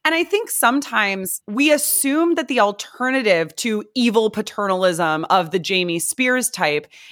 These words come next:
is simple autonomy over everything in your life. And, you know, actually from a feminist perspective, I think that is a false dichotomy. And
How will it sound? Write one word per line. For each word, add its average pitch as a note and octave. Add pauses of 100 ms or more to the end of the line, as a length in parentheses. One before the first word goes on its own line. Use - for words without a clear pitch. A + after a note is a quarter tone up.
(120)
is C#4+
simple D#4
autonomy A3+
over G3
everything F3+
in E3+
your D3+
life. G#2
And, B3 (320)
you D4
know, E4
actually F#4
from F4+
a F4
feminist F#4
perspective, G3+
I F#3+
think A#3+
that A3
is A3
a G3
false F#3+
dichotomy. G3+
And G#3+